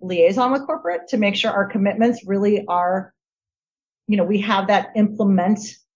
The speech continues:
implementation strategy in place. Is it feasible? Can we actually achieve those metrics that are out there?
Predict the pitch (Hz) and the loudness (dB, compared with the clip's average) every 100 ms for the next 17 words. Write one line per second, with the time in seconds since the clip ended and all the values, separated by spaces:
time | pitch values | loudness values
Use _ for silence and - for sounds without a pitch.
0 | _ _ 202 196 208 190 233 220 233 247 | _ _ -2 0 -2 0 0 0 -2 0
1 | 240 240 240 233 233 220 233 185 185 - | 0 2 2 0 0 0 0 -4 -6 -6
2 | 214 208 214 226 240 233 190 170 170 - | -2 0 2 2 2 0 -4 -4 -6 -8
3 | 202 196 180 - _ _ - - 233 226 | -2 -2 -2 -10 _ _ -6 -2 0 2
4 | 190 185 180 - - 190 190 208 - 180 | 4 4 4 -6 -4 -2 0 -4 -2 -2
5 | 165 175 185 226 220 220 | 0 -2 -2 0 0 -2